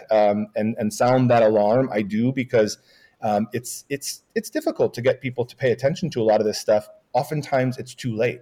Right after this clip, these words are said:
right? The regulation passed. There's nothing we can do now except try to amend it or change it, which is,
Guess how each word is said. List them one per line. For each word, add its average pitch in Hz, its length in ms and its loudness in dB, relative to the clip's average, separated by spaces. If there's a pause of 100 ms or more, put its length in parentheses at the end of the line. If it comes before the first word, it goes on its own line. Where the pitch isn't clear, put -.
right? 92 180 -6
The 98 100 -10
regulation 107 580 -2
passed. 98 380 -6
There's 107 120 -14
nothing 110 280 -6
we 98 80 -10
can 87 160 -12
do 131 180 0
now 85 220 -2
except - 340 -6
try 92 160 -2
to 82 100 -4
amend 90 320 -2
it 90 140 -4
or 76 100 -8
change 107 380 -4
it, 76 140 -10
which - 180 -14
is, 80 220 -14